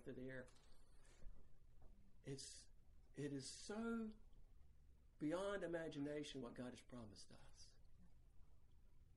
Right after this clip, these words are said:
And then you realize that God had to reveal that to you. Otherwise, you'd be oblivious to it.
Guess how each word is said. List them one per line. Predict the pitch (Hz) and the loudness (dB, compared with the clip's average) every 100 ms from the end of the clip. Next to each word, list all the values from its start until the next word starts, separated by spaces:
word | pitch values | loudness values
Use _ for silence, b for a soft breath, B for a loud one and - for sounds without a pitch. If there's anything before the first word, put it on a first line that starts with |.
| - - - - - - - - - - - - - - - - - - - - - - - - - - - - - - - | -10 -8 -10 -12 -12 -12 -12 -10 -10 -10 -12 -12 -12 -12 -14 -12 -10 -10 -10 -10 -10 -10 -10 -8 -8 -10 -12 -12 -12 -12 0
And | 139 | 2
then | 143 208 | 6 6
you | 170 | 6
realize | 165 208 175 131 | 6 4 4 2
that | - | 0
God | 160 196 170 | -2 -2 0
had | 156 | 0
to | |
reveal | 123 120 - 202 247 | 4 4 4 2 2
that | - - - | 0 -4 -4
to | 196 | 0
you. | 240 - - 151 | 0 0 -4 -2
Otherwise, | 233 170 135 135 135 | 0 0 2 0 0
you'd | 165 | -2
be | 170 | 0
oblivious | 175 156 208 170 127 - | 0 0 0 0 0 0
to | 135 | -2
it. | 117 | -2